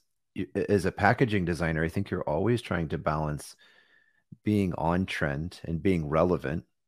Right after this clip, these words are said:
and kind of looking like you belong in a certain, or, or even within a category, making sure that you're acknowledging the codes of that category so that you seem like a credible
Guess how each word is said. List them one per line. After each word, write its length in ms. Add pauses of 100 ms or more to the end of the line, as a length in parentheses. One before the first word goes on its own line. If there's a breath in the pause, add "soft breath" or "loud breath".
(140)
and 140
kind 220
of 100
looking 300
like 260
you 80
belong 480
in 80
a 40
certain, 360
or, 280
or 220
even 300
within 280
a 60
category, 580
making 300
sure 220
that 160
you're 300 (880 soft breath)
acknowledging 680
the 80
codes 440
of 100
that 200
category 600
so 160
that 180
you 120
seem 400
like 280
a 300 (840)
credible 640